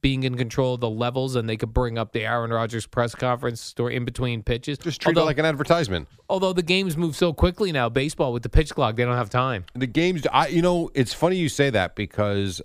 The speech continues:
Speaker 2: I really have not noticed too much of the pitch clock being anything. I,
Speaker 1: Yeah.
Speaker 2: that's actually, to me, they've settled in very nicely. Watching Cortez, though, last night, and I'm not saying he had an issue or he didn't, but watching it,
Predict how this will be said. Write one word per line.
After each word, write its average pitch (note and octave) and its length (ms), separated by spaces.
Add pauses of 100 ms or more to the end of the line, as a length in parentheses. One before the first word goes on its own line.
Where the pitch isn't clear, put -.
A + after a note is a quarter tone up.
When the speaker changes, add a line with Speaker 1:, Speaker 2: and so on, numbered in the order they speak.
Speaker 2:
I C#3 180
really D3 360
have A2+ 140
not G#2 240
noticed G2 400
too G#2+ 140
much E2+ 400
of F#2 180
the F#2 180
pitch A2+ 300
clock G#2 320
being F2+ 400 (580)
anything. G2+ 480
I, F#2 60
Speaker 1:
Yeah. B2 160
Speaker 2:
that's B2 160
actually, D3+ 340
to - 180
me, C3+ 120
they've B2+ 180
settled C3 300
in G#2 120
very G#2+ 220
nicely. F#2+ 520 (880)
Watching G#3 500
Cortez, C3+ 560
though, D3 160
last C#3+ 360
night, C#3+ 180
and C3 100
I'm E3 120
not F3+ 160
saying C#3 260
he B2 120
had B2 120
an G#2 100
issue A#2 260
or G2 140
he E2 100
didn't, A2 440 (380)
but B2+ 180
watching B2+ 540
it, C#2+ 180